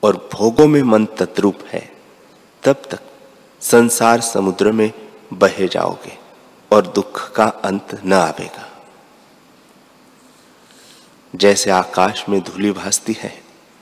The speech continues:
परंतु आकाश को धूलि का संबंध कुछ नहीं, और जैसे जल में कमल भासता है, परंतु जल से स्पर्श नहीं करता,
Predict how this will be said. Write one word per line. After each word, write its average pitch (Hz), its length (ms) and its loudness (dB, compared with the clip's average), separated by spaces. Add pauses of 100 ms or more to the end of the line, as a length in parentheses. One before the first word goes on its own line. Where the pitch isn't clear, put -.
(600)
परंतु 127 380 6
आकाश 110 480 2
को 131 200 0
धूलि 107 320 -4
का 123 180 -2
संबंध 117 560 -2
कुछ 117 280 -8
नहीं, 107 300 -8 (1500)
और 117 160 8
जैसे 120 420 4
जल 113 320 4
में 127 380 0
कमल 113 340 4
भासता 113 440 0
है, 107 240 0 (720)
परंतु 120 400 6
जल 113 320 4
से 131 200 -2
स्पर्श - 460 0
नहीं 101 240 -8
करता, 120 480 0